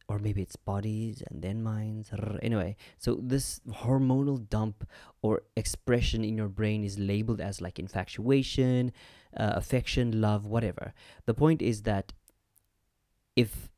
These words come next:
it's something I, like, don't like, I really don't like it. Or if it's something I do like, I really, really, you know, do like it.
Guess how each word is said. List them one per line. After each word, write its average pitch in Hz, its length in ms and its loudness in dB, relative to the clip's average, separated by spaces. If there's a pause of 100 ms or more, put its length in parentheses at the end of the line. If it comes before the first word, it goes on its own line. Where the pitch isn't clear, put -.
(520)
it's 117 180 2
something 151 460 4
I, 104 300 0 (120)
like, 98 240 -6 (300)
don't 110 280 2
like, 95 460 -4
I 101 140 -2 (100)
really 98 320 -4
don't 85 240 -8
like - 240 -10
it. - 100 -10
Or 107 120 -2
if 101 100 -6
it's - 100 -12
something 101 300 -2
I 82 60 -4
do 117 200 -2
like, 92 280 -4
I 107 180 -2
really, 107 720 -2
really, 104 400 -6 (800)
you 113 140 0
know, 101 140 -2
do 107 220 0
like 98 280 -2
it. 90 80 -8